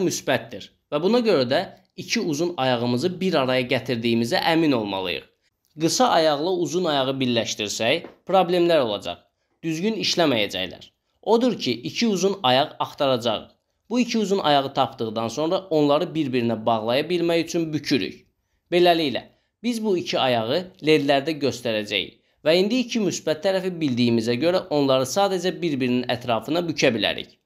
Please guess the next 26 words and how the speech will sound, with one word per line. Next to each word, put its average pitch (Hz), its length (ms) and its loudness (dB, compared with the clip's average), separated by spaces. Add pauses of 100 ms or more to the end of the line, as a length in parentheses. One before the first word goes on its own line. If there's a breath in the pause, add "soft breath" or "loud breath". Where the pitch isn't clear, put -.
(360)
Burada 220 400 2
qıvrımların 165 720 2
çox 185 320 -4
sıx - 180 -10
olduğuna 127 540 -2
əmin 160 260 4
olmaq 104 320 0
istəyirik. 92 600 -8 (180)
Odur 226 320 2
ki, 160 140 0
möhkəm 165 500 0
bir 180 100 0
əlaqə 135 460 0
təmin 113 400 -2
edəcəyik. 85 500 -10 (340)
Bu 226 100 4
ayaqları 185 560 2
bir-birinin 151 440 -2
ətrafında 127 640 -4 (100)
beş-on 165 320 2
dəfə 127 280 -2
bükülənə 120 500 -2
qədər 165 320 0
burmağa 131 460 2
davam 131 320 2
edin. 67 260 -8